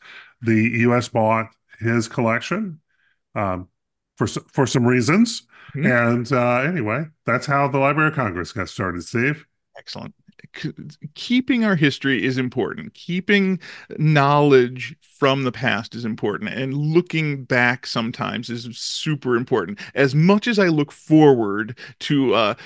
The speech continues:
Speaker 2: our science fiction future.
Speaker 1: Well, Steve, history is on the, uh, the table right now because, you know, February first starts a special month.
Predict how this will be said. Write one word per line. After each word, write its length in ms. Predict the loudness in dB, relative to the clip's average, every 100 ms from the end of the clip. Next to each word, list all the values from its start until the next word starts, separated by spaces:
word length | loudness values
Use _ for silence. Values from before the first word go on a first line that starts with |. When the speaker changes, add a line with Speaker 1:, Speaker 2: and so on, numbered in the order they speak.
| -6
Speaker 2:
our 180 | -2 -2
science 500 | -2 -2 0 -2 -4
fiction 400 | -4 -2 -2 -6
future. 480 | -8 -12 -12 -16 -16 -20 -20 _ _ _ _ _ 0
Speaker 1:
Well, 100 | 2
Steve, 300 | 4 2 4
history 520 | 2 2 0 2 2
is 200 | 2 2
on 200 | 2 4
the, 120 | 2
uh, 180 | 0 0
the 160 | -2
table 320 | 0 0 2 2
right 240 | 2 0
now 280 | 0 0 0
because, 360 | 0 -2 -2
you 60 | -2
know, 80 | -2
February 440 | 0 0 2 0
first 320 | 0 -2 -2
starts 300 | -2 -2 -2
a 40 | -6
special 380 | -4 -4 0 0
month. 280 | 0 -2